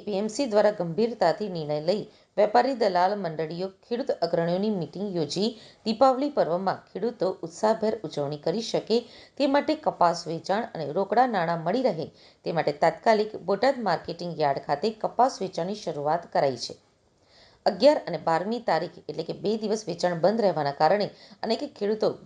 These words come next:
ગોંડલ, રાણપુર, બરવાળા, ગઢડા સહિતના વિસ્તારોમાં કપાસ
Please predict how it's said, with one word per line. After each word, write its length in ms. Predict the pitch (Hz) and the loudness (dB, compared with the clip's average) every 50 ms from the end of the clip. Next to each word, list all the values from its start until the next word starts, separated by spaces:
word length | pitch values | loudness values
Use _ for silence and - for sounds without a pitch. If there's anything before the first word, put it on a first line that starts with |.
| - | 2
ગોંડલ, 260 | 175 151 156 156 151 147 151 | 2 4 4 2 2 2 2
રાણપુર, 500 | 156 147 151 160 160 - 190 220 240 226 - - - | 2 2 0 -2 -4 -4 -2 -2 -2 -2 -4 -4 0
બરવાળા, 500 | 175 175 180 175 220 233 254 285 294 - - | 0 2 4 4 4 4 4 4 2 0 -2
ગઢડા 300 | 175 147 151 143 160 175 170 - | -4 -2 -2 -2 -2 -2 -4 -6
સહિતના 360 | 208 196 190 - 214 202 160 160 | -8 -8 -6 -6 -8 -8 -8 -10
વિસ્તારોમાં 500 | - - 175 175 202 208 185 139 - - - - _ - - | -6 -2 0 2 4 4 2 0 0 -4 -20 -20 _ -2 0
કપાસ 420 | 208 208 - 254 285 285 - | 2 4 4 4 4 4 2